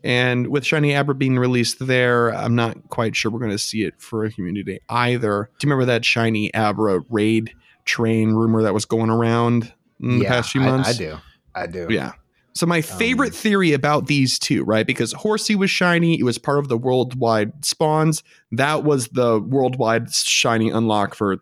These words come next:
Speaker 1: this Go Fest. The main theory is, is that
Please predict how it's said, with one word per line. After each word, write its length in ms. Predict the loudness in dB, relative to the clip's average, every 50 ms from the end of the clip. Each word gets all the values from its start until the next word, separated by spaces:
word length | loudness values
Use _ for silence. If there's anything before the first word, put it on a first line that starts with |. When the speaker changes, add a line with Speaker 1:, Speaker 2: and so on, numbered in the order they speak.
| _ -8
Speaker 1:
this 280 | -4 -4 -2 -4 -4
Go 160 | -6 -8 -10 -10
Fest. 260 | -12 -14 -14 -16 -16 _ _ _ _ _ _ -20 -20 _ -10
The 220 | -6 -2 0 0
main 440 | 2 2 2 2 2 2 2 2 2
theory 520 | 0 0 0 2 4 4 4 2 2 2 2
is, 300 | 2 2 2 2 2 0
is 120 | 0 0 0
that 200 | -2 -2 -2